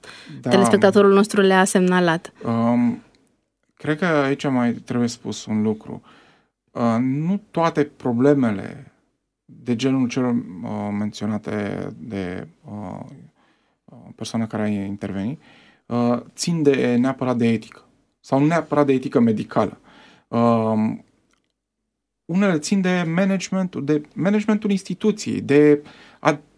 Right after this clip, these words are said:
Speaker 1: administrarea mai bună sau mai proastă a acelei instituții. Um, avem nenumărate cazuri de, uh, manageri, uh, de spitale care au, uh, avut, uh,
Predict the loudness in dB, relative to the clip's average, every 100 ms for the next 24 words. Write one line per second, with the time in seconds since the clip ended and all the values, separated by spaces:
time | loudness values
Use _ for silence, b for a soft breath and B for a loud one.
0 | _ _ _ -2 2 2 2 0 0 2
1 | 2 2 0 0 -2 -2 -2 -2 -4 -6
2 | -6 -6 -4 -4 -2 -4 -6 -4 -2 -2
3 | -6 -6 -6 -8 -16 b b b b -6
4 | -2 0 0 0 0 -2 -2 0 0 0
5 | 0 0 -2 -8 -4 0 2 2 0 -2
6 | -8 b b b b _ _ _ -2 0
7 | 0 -2 -4 0 0 0 2 2 0 0
8 | 0 0 -6 _ _ _ _ _ _ -8
9 | -6 -6 -6 0 0 0 -6 -6 -2 0
10 | 0 0 0 2 4 4 2 2 0 0
11 | 0 0 -2 -4 B B B -20 -12 -6
12 | -2 -2 0 0 2 0 0 -2 -4 -6
13 | -8